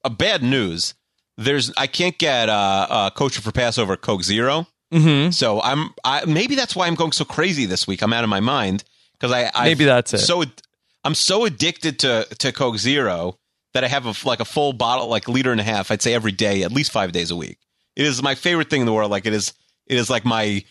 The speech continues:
Speaker 1: pacifier if I was a baby. Like, I'm, it's, like, my one,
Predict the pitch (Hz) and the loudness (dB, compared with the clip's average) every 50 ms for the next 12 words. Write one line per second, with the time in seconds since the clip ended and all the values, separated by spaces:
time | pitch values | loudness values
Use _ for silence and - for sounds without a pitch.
0 | _ _ _ _ _ - - - - 175 175 - 185 - - 160 143 139 135 131 | _ _ _ _ _ -10 -6 -4 -2 0 0 0 -2 0 0 0 2 2 2 0
1 | 123 - - 123 117 110 98 107 98 113 113 110 110 107 101 101 95 117 113 113 | 0 0 0 0 2 2 0 0 0 0 0 2 2 0 0 0 0 0 0 0
2 | 113 113 - - 127 123 120 113 - 135 123 107 104 127 120 120 123 135 156 156 | 0 -2 -2 -4 -4 -4 -2 -2 -2 -2 -2 -2 -2 -2 -2 -2 -2 -2 -2 -2
3 | 151 | -2